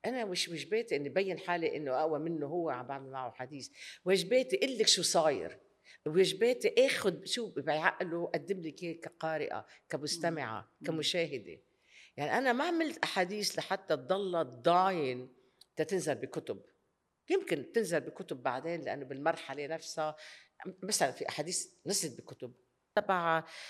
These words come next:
Speaker 1: أول محاولة لتفجير، آه، مبنى ال World Trade Center.
Speaker 2: آه، إيه،
Speaker 1: رمزي
Speaker 2: إيه.
Speaker 1: يوسف.
Speaker 2: كان إيه. آه.
Speaker 1: هلا رمزي يوسف،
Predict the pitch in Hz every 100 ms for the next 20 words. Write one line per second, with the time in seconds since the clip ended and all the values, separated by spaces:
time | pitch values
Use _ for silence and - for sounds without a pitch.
0 | - 208 208 185 185 170 160 - 196 180
1 | 160 151 147 147 139 123 170 175 175 143
2 | - 143 143 143 127 113 - 151 160 147
3 | 147 151 143 123 139 135 123 135 170 165
4 | 160 139 - 156 - 120 117 - 214 214
5 | 190 151 - 196 180 - - - 170 175
6 | 139 165 160 - - - - - 143 -
7 | 147 - _ - 123 127 208 233 196 247
8 | 339 - 175 208 - -